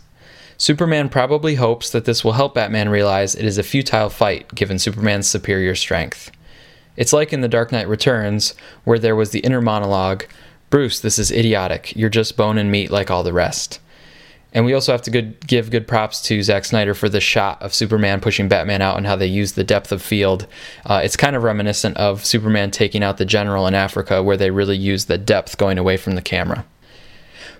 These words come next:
Batman groans in pain, realizing firsthand just how powerful Superman actually is.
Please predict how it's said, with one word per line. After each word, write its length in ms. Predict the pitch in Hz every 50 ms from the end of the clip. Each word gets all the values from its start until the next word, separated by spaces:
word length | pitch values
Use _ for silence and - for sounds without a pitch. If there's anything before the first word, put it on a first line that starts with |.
| - - -
Batman 380 | 139 160 - 185 180 175 165
groans 400 | 131 123 127 127 139 151 151 143
in 160 | 160 160 156
pain, 480 | 147 - 123 113 110 104 101 101 107 113 - - - - - - -
realizing 460 | 113 123 131 135 135 131 131 139 135
firsthand 600 | 127 - 131 135 127 - - 123 110 107 107 107
just 200 | 104 110 - -
how 100 | - 113
powerful 420 | - - 110 104 104 101 - 104
Superman 480 | 98 - - - - 104 98 98 95 95
actually 420 | - 95 98 90 - - 92 90
is. 480 | - - 98 92 - - - - - -